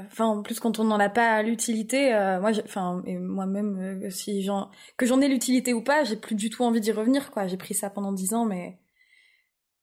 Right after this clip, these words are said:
au bout d'un moment, le corps, euh, il en... quand il, quand il en veut plus, il le montre, en fait. Donc, euh, ça doit être tellement frustrant de se dire que la,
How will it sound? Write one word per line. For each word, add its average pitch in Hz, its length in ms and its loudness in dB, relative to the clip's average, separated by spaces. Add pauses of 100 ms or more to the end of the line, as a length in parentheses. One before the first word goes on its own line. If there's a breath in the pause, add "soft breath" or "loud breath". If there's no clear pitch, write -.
(140)
au 226 80 -6
bout 220 100 2
d'un 247 120 2
moment, 254 260 4
le 247 100 2
corps, 247 320 2
euh, 190 340 2
il 190 80 -2
en... 196 220 -2
quand 220 240 0
il, 240 120 2 (120)
quand 262 180 2
il 311 60 2
en 302 80 4
veut 277 140 2
plus, 349 220 4
il 269 100 4
le 247 60 4
montre, 269 300 2
en 208 60 -6
fait. - 240 -10 (360)
Donc, 208 180 -8
euh, 190 480 -2 (280)
ça 233 140 -4
doit 196 120 2
être 190 240 -6
tellement 285 280 4
frustrant 254 320 -2
de 269 60 4
se 247 100 -2
dire 254 200 0
que 226 100 -2
la, 202 100 2